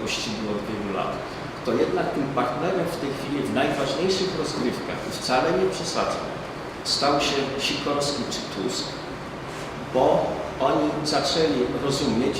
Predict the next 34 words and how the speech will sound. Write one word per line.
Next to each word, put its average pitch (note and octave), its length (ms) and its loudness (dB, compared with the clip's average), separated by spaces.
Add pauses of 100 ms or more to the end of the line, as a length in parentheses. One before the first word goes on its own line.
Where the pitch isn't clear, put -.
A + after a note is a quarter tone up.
(240)
że B2+ 80 -2
jeżeli C3+ 400 4
my D3 320 2
mówimy, C3+ 440 2 (500)
że B2+ 100 -2
jesteśmy C#3 580 2
wschodnio E3+ 500 2 (100)
kompetentni, C#3+ 760 0 (180)
to - 160 -4
znaczy, B2 220 0 (100)
jeżeli D3 300 2
coś D3 260 0
mówimy, B2+ 460 2 (200)
to B2 60 0
na A#2+ 160 2
zapas D#3 560 2
zgadujemy, A#2+ 680 2 (1000)
bo C3 100 6
wiemy, C3+ 400 4 (140)
bo C#3+ 80 0
rozumiemy D3 500 2
mentalność C#3+ 720 2
tej G2+ 160 -2
części F#2+ 600 -2
świata, F#2 360 -2 (500)
która C3 180 0
dla D3+ 320 2
nich D3+ 140 -2
jest D3 260 0
nieco C3 200 0
odległa C3 480 0
i B2 40 4
mniej B2+ 280 4
zrozumiała. A#2 640 0